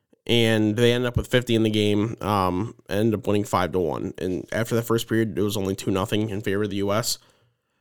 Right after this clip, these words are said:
The, it just, they didn't look, like, very good through, through the whole process. Like,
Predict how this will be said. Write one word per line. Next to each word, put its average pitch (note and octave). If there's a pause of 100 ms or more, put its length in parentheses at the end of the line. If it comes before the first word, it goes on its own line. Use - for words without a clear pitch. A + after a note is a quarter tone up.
(100)
The, A2
it C#3
just, - (560)
they C3
didn't F#3
look, F2 (560)
like, F2
very A2
good G#2
through, A#2+
through A#2
the A2
whole A#2
process. G2+
Like, G#2+